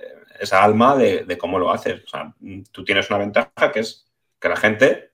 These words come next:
te escribe y te dice, "Esto está maravilloso, esto está muy bueno, aquí está el producto, tal, es lo, más de lo que esperaba,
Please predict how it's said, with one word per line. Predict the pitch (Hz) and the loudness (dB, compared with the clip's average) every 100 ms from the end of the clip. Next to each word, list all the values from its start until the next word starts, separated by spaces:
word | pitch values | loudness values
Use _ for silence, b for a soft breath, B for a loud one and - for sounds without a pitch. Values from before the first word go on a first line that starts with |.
| _ | _
te | - | -12
escribe | - 104 120 | -2 0 2
y | 160 | 0
te | 92 | -4
dice, | 87 - - - | -6 -8 -12 -12
"Esto | - 113 - | -2 -2 -2
está | 110 123 151 - - _ _ _ _ _ | 2 4 4 0 -14 _ _ _ _ _
maravilloso, | 76 76 78 - _ _ _ _ | -14 -14 -14 -18 _ _ _ _
esto | - 104 | -4 -2
está | - 131 - | 4 4 4
muy | 107 101 | -2 -2
bueno, | 92 82 78 | -2 -6 -8
aquí | - 104 | -6 -4
está | - | 0
el | 104 | 0
producto, | 104 104 139 143 135 | 0 -2 0 0 0
tal, | - 98 - | 0 -4 -2
es | 113 113 - | 2 0 0
lo, | - - | -4 0
más | 101 110 143 | 4 4 6
de | |
lo | 120 | 2
que | - | 0
esperaba, | - 90 90 - | -2 -2 -2 -4